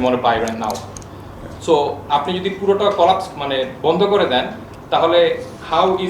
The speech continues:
this whole economy that is operating, how will it operate at all? মানে, আপনার ই-, সবকিছু বন্ধ হয়ে যাবে। That is the threat they are getting। তো এটার রেসপন্সে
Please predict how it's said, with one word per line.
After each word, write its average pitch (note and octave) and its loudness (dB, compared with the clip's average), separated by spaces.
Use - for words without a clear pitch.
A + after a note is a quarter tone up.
this F3+ -6
whole F3+ 0
economy F3 -2
that C#3 -2
is C#3 -10
operating, D#3+ 0
how D#3+ 4
will E3+ 2
it D#3+ -10
operate E3 4
at - -2
all? C3 4
মানে, C#3 0
আপনার C#3 2
ই-, - -14
সবকিছু F#3+ 2
বন্ধ E3+ 8
হয়ে C#3 8
যাবে। A#2+ 0
That D#3+ 6
is - -6
the F#3+ 0
threat F#3+ 2
they E3+ 4
are B2 -4
getting। G#2+ -6
তো E3+ -4
এটার F3+ 2
রেসপন্সে G#3 0